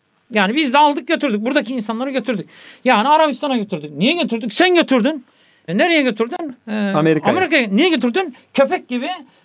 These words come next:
Speaker 2: Tabii
Speaker 1: e,
Speaker 2: canım.
Speaker 1: çalıştırmak için.
Speaker 2: Pamuk tarlalarında,
Speaker 1: Tabii.
Speaker 2: bilmem nerede öldürmek için
Speaker 1: Katletmek
Speaker 2: götürdün.
Speaker 1: için götürdün. Hayvan muamelesi yapmak için götürdün.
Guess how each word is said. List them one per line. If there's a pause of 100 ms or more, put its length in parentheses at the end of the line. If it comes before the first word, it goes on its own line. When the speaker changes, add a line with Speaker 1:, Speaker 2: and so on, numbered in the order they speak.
(120)
Speaker 2:
Tabii
Speaker 1:
e,
Speaker 2:
canım.
Speaker 1:
çalıştırmak
için.
Speaker 2:
Pamuk
tarlalarında,
Speaker 1:
Tabii.
Speaker 2:
bilmem
nerede
öldürmek
için
Speaker 1:
Katletmek
Speaker 2:
götürdün.
Speaker 1:
için
götürdün.
Hayvan
muamelesi
yapmak
için
götürdün.